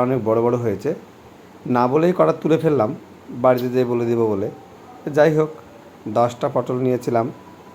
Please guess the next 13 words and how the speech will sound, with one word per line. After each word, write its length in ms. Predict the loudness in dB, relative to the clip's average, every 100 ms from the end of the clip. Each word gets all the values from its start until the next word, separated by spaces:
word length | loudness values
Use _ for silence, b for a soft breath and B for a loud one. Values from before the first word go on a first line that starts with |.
| -20 -20 -20 -20 -20 -20 -20 -20 -20 -8 -4
নিয়ে 160 | -2 0
আমরা 140 | 0 0 0
দুই 120 | 0 0
বন্ধু 200 | 0 2 2
আবার 160 | 2 0
চলে 120 | -2 0
গেলাম 160 | 2 2
আর 60 | 0 -2
একটা 140 | -4 -8
জমিতে 280 | -6 -6 -8
আমাদের। 240 | -8 -8 -10 -14 -20 -20 -20 -20 -20 -20 -20 -20 -20 -20 -20 -6
সেই 160 | -4 -2
জমিতে 280 | 0 -2